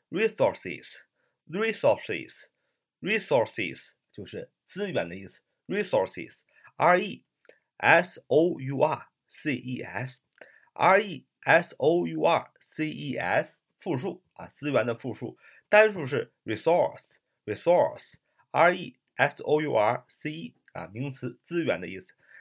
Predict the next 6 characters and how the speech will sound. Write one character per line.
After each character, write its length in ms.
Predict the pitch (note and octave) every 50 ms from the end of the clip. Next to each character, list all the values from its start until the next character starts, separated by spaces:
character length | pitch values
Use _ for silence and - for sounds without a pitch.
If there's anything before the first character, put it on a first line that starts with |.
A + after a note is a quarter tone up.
| - _
The 100 | - C#3+
economy 720 | C3 C3 - - A#3+ A#3+ G3+ C#3+ B2 A#2 A#2+ D3+ D#3 - _
is 180 | - A#2+ - -
also 320 | - D#3+ F#3+ G3 - C#3
about 400 | A2 - - A2 A#2+ D3 F3+ - - _ _ _
resources. 800 | D#3+ G3+ A3+ A3 - A#2 F#2 - - E2 A#1+ - - - -